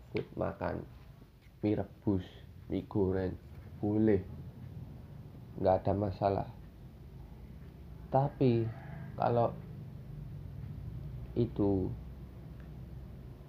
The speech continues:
dua minggu sekali, dua minggu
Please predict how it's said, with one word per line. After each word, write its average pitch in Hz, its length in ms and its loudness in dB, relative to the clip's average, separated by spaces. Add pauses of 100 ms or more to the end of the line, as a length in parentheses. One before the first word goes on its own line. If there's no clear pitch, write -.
(1200)
dua 101 320 8
minggu 135 640 8 (800)
sekali, 110 1500 2 (500)
dua 95 240 6
minggu 101 560 4